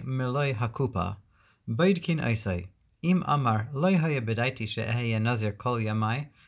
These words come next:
ולא נתכוונתי אלא להאריך זמן הנזירוס זמן מרובה",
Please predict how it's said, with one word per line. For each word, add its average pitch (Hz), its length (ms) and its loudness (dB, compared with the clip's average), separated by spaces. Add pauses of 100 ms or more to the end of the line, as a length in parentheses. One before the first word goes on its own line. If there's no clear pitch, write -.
ולא 127 280 4
נתכוונתי 135 720 0
אלא 131 260 -2
להאריך 113 680 0
זמן 117 560 0
הנזירוס 110 640 -2
זמן 117 560 0
מרובה", 113 500 0